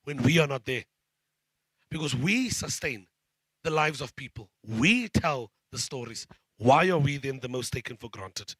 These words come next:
You see, Taluja, I don't have art much, but you need me to advocate these issues. You need me to advocate.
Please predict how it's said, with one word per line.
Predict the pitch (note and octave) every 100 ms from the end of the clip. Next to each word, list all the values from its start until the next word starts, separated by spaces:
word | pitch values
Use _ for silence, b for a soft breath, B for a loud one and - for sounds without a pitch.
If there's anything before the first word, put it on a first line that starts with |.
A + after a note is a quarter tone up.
| b b b
You | C#3
see, | A3+
Taluja, | G3 F#3 F#3
I | D#3
don't | F3+ E3
have | D#3 -
art | D#3 -
much, | C#3+
but | D3 C3+
you |
need | D3 F#3 B2
me | C#3 -
to | - -
advocate | D#3+ - - F#2+ - _ b b
these | C3+ C#3
issues. | A#2+ A#2 - - _ _ - _ -
You |
need | D#3 D4 E3
me | E3+
to | - F#3
advocate. | E3 A#2 - G#2